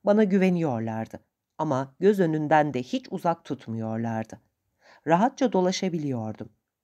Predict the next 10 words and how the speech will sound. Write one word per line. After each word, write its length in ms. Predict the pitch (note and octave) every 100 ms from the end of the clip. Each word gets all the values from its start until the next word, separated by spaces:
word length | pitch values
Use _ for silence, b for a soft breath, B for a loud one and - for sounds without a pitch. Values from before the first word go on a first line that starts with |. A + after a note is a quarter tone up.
| -
Adamlar 540 | C3 B2 B2 B2 E3 B B -
alışveriş 580 | E3 E3 F3+ F3+ -
yapmak 380 | D#3+ D3+ D#3+ -
için 320 | C#3+ - C#3+
kıyıya 360 | C#3 F3 D#3 G3
indikleri 560 | D#3+ D3 D3 - C#3+ F3
zaman 420 | A#2 A2+ B2 E3 b _
beni 220 | G3 G#3 G3
yanlarına 500 | F3 D3+ D#3+ D#3 C#3+
almazlardı. 840 | C3+ B2+ A#2 A2+ A#2 A2+ A2+